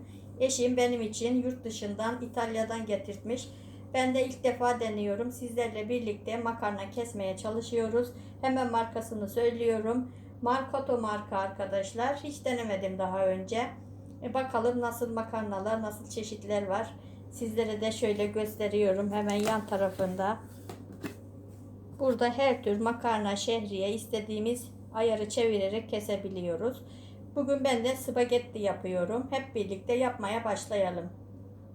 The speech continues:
Evet arkadaşlar, makinamı çıkardım. İyice temizledim, sildim. Şimdi yapmaya geçiyorum. Öncelikle arkadaşlar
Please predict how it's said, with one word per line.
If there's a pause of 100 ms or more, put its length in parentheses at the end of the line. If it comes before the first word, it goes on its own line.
(440)
Evet
arkadaşlar, (100)
makinamı
çıkardım.
İyice
temizledim,
sildim. (380)
Şimdi (140)
yapmaya
geçiyorum. (1900)
Öncelikle
arkadaşlar